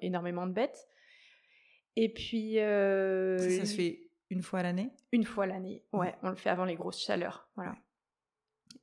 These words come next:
Speaker 1: Et ensuite, eh ben, l'hiver, euh, enfin, automne,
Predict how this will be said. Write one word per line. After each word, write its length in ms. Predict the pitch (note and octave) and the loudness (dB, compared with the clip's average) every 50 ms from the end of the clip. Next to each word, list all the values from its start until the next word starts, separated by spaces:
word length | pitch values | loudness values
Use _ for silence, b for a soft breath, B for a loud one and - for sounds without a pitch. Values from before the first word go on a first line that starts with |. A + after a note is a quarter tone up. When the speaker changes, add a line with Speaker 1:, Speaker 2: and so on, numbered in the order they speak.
| _ - | _ -2
Speaker 1:
Et 100 | G#3+ G#3 | -2 0
ensuite, 460 | G#3 G3 F#3 - - B3 B3+ B3 - | 0 -2 -4 -4 -4 -4 -4 -2 2
eh 80 | B3 A3+ | 2 2
ben, 200 | - A3 G#3+ G#3 | 4 6 4 4
l'hiver, 640 | G3+ G#3+ G#3+ G3+ G3+ G3+ G#3+ A#3+ B3 C4+ D4 A#3+ | 4 2 0 -2 0 2 4 4 6 4 4 4
euh, 240 | A#3 A3+ G#3 G3+ G3 G3 B B B B | 4 4 4 4 2 2 B B B B
enfin, 180 | - G#3+ F#3 - - | 2 2 2 4 4
automne, 580 | G#3+ A#3 A3+ A#3 - C4 B3 B3+ B3 A3+ G3+ | 4 4 4 4 4 6 6 6 6 4 -2